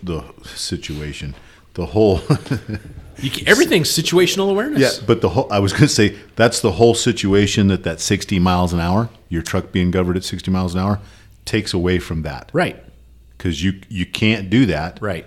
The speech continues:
Speaker 1: And so there's no need to do that. And you're safer, better fuel mileage, better on the truck, better on the equipment.
Speaker 2: Better
Speaker 1: I
Speaker 2: on
Speaker 1: think
Speaker 2: you.
Speaker 1: better on you. There's
Speaker 2: Yeah.
Speaker 1: the,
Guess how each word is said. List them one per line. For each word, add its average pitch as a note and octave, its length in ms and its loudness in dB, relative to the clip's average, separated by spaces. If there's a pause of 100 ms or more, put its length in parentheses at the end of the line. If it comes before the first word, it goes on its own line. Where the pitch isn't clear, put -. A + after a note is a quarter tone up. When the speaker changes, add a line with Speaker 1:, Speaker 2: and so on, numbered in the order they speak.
(140)
Speaker 1:
And F2+ 140 0
so - 140 -2
there's F#2+ 200 2
no G#2 180 6
need G#2 280 4
to F#2 60 -6
do A2+ 200 2
that. D#2 320 -4 (260)
And F#2 180 0
you're F2 120 0
safer, A#2 600 0 (280)
better G2 280 4
fuel A2 320 2
mileage, G2+ 500 2 (100)
better F#2+ 160 0
on F2+ 120 2
the E2 60 -2
truck, G#2+ 540 0
better F#2 160 -4
on F#2 80 2
the F2+ 80 0
equipment. G#2+ 460 -2 (120)
Speaker 2:
Better G#2 200 -2
Speaker 1:
I F#2+ 40 -2
Speaker 2:
on F2 60 -6
Speaker 1:
think G#2+ 120 2
Speaker 2:
you. C3 280 -2 (240)
Speaker 1:
better F#2+ 160 0
on F2+ 180 2
you. G#2+ 440 4
There's F#2+ 220 0
Speaker 2:
Yeah. G#2 260 0
Speaker 1:
the, G#2 220 -2